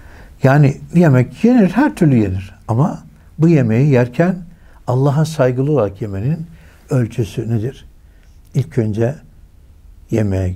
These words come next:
gir-, girerken güzel bir şekilde elimizi yıkamak. Sonrasında mümkünse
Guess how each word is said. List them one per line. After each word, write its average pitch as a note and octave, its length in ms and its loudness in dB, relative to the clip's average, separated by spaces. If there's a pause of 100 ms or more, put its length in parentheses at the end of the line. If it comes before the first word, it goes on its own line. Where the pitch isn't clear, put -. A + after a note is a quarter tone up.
gir-, B2+ 300 -4
girerken A2+ 560 -2 (680)
güzel C3+ 260 0
bir A#2 80 -4
şekilde G#2 520 -4
elimizi A2 680 0
yıkamak. F#2+ 720 -8 (360)
Sonrasında C3 800 0 (840)
mümkünse C3+ 680 0